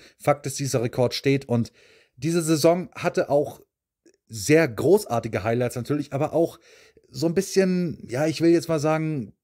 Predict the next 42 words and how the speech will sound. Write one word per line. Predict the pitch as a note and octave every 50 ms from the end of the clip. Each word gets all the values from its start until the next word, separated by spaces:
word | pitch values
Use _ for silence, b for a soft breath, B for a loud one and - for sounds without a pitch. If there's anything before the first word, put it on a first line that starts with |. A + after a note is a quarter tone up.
| _ _ _ _ _ _ _
bisschen | A#2 D3+ C#3+ - E3 C#3+
Schmutz, | - - - B2 C3+ D3 C#3+ - -
muss | B2 A2+ -
man | B2+ A#2+
sagen. | G#2 A2+ A#2 A#2+ A#2
Gerade | G#2+ B2+ C#3 C#3+ D3 D3
in | C#3 -
Österreich, | C3+ D3 D3+ - - D#3 C3+ D3 C#3
was | - C3+ C3 -
da | C#3 B2+
wieder | B2+ C3+ C#3 C3+
passiert | - C3 - - C#3+ D3
ist, | C#3 C3+ -
dass | C3 A#2+ -
er, | C3 B2+ A#2+ B B B B B B B B B B
dass | - B2 -
Barrichello | - C3+ C3 C3+ - - C#3+ C#3+ D3
ihn | C#3 C3+ C3 A#2
wieder | B2 C#3 C#3 C3+ C3 C3 - _ _ _ _ _ _ _ _ _ _ _ _ _ _ _
vorbeilassen | - - A#2+ A2 C3 C3+ C#3+ C#3+ D3 C3+ - C#3+
musste. | C#3+ D#3 C#3+ - - - D#3+ D#3 D3 C#3 - _ _ _ _ _ _ _ _ _ - -
Dann | C3 C#3 D3+ E3+
gab | F#3 G3 F#3
es | D3+ - -
wieder | E3 E3+
eine | E3 D#3 C#3
Szene, | - E3+ E3+ E3 E3 C#3
wo | C3+ C#3 D3
sie | B2+ C#3+ C#3
in | - B2+ C#3 C#3 C#3 C#3 B B B B B
Indianapolis | - D3+ D3 C#3 C3+ C3 C3+ C#3 D#3+ F#3+ - - B2+ A2+ B2+ D3+ D3+ - -
so | G#2+ A2 D#3+ F3+
dominant | E3+ E3+ C#3+ C3 B2+ B2+ C#3 C#3 -
waren, | C#3+ B2+
dass | C3 C3
sie | - C#3 C3+
zeitgleich | - - - - E3 E3+ - - - D3 C3+ -
über | D3 D3
die | C3+ B2+ B2+
Linie | B2+ B2+ D3+ E3+ F#3 D3+ A2+
fahren | - - A2+ A2 G#2+ G#2
würden | G#2 A2 A#2 B2 D3+ C#3